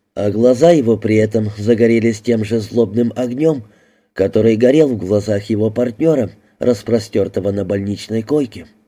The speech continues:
Человек подвергся нападению и был жестоко избит, мистер Кастанеда. У нас принято в первую очередь спрашивать его родственников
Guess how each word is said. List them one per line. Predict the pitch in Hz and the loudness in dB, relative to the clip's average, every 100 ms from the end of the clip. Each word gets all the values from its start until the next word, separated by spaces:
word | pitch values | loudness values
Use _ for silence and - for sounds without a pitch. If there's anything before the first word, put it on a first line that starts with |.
| _ _ _ _ _ _ - | _ _ _ _ _ _ -14
Человек | - 98 110 139 147 | -4 0 4 4 4
подвергся | - 101 98 104 87 - 107 | 0 0 0 -2 -4 -4 -2
нападению | 104 120 123 160 143 95 90 - | 0 0 2 2 2 -2 -8 -8
и | 120 | -4
был | 110 101 | 0 -2
жестоко | 98 107 104 110 104 117 | -2 -4 -2 -4 0 0
избит, | 120 104 160 - _ _ | 0 0 0 -2 _ _
мистер | - 101 98 - 85 | -4 -2 -2 -6 -6
Кастанеда. | 104 104 107 120 135 110 80 _ _ _ _ _ _ _ - | -6 -6 -4 -2 -2 -4 -12 _ _ _ _ _ _ _ -6
У | 95 | 2
нас | 110 117 | 2 2
принято | - 151 156 101 98 | 0 0 0 0 -2
в | 101 | -4
первую | 104 110 101 113 | 0 2 4 2
очередь | - 156 - 98 90 | 2 0 0 -4 -8
спрашивать | - - 101 - 107 104 | -8 -6 -6 -4 -6 -4
его | 113 120 | 0 2
родственников | 143 160 - 101 92 85 87 | 4 2 -4 -10 -8 -10 -12